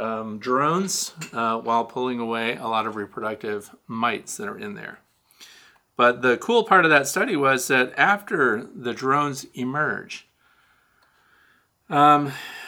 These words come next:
the Varroa destructor mites that are elsewhere in your hive are attracted to the physical mature drone two to three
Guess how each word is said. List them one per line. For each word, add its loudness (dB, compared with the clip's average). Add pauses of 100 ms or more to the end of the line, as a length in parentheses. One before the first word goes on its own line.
(120)
the 0
Varroa 6
destructor 0
mites 0
that 0
are 4
elsewhere 2
in -2
your -2
hive -4 (500)
are 2
attracted -2
to 0
the -6
physical -4 (480)
mature 0 (260)
drone -2 (160)
two -6
to 0
three -6